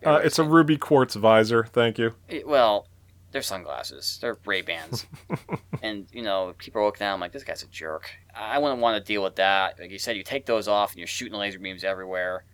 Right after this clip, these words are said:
Speaker 1: Wolverine, obviously, for the, the pain involved in his life. That guy had a horrible life
Speaker 2: Yeah.
Speaker 1: all around. So, again, my choice would be Gambit. I like to be Gambit. He's a ladies' man, and he,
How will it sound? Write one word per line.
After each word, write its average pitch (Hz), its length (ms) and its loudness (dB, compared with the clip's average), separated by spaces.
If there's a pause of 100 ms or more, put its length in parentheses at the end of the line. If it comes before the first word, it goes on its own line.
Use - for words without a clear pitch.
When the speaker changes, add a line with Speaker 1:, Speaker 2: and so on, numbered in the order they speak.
Speaker 1:
Wolverine, 120 720 0 (100)
obviously, 104 580 -6
for 95 140 -14
the, 82 360 -18 (100)
the - 80 -12
pain 113 360 -4
involved 107 420 -4
in 95 80 -12
his 95 180 -16
life. 92 360 -6
That - 80 -8
guy 180 100 -4
had 95 80 0
a 76 80 -6
horrible 90 440 -4
life 87 400 -10 (140)
Speaker 2:
Yeah. 95 160 0
Speaker 1:
all 113 120 6
around. 90 480 -4 (200)
So, 101 420 0
again, 156 300 -2
my 135 160 2
choice 143 260 -4
would 120 80 -16
be 123 120 -6
Gambit. 117 340 -4 (240)
I 90 60 -8
like 95 200 -4
to - 60 -18
be 113 80 -10
Gambit. 95 460 -8 (160)
He's 92 160 -18
a 92 60 -12
ladies' 110 320 -6
man, 120 340 -4
and 92 160 -10
he, 90 420 -12